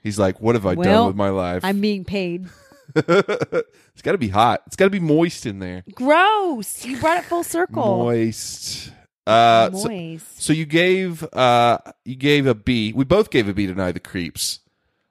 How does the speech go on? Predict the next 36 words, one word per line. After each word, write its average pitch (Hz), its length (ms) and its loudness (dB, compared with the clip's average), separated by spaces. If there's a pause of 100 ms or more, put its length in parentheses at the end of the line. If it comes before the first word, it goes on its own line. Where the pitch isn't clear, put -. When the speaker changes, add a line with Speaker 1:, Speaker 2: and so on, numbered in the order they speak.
(260)
Speaker 1:
I 104 60 2
would 120 120 2
have 156 120 0
to 156 60 -4
give 135 160 -2
this 135 160 -2
one 127 80 0
a - 20 0
B 123 100 0
plus, 120 420 2
guys. 90 600 -2 (260)
Chris, - 540 0 (100)
what 120 120 2
would 120 160 2
you, 113 100 0
what 110 160 2
would 107 100 0
you 104 60 -2
say 101 180 0
for 90 120 -6
Slither? 95 320 0
Speaker 2:
I'm 269 180 2
between 254 400 -2
B 220 220 2
and 196 100 -2
B 180 100 -4
plus. - 600 -8 (260)
Speaker 1:
Yeah? 107 360 4 (120)
Speaker 2:
Yeah. 151 280 -4 (1120)
Speaker 1:
So - 120 -2
that 117 140 4
means 123 220 0
you 117 80 0
like 110 180 4
Slither 123 320 0
better. 143 320 -4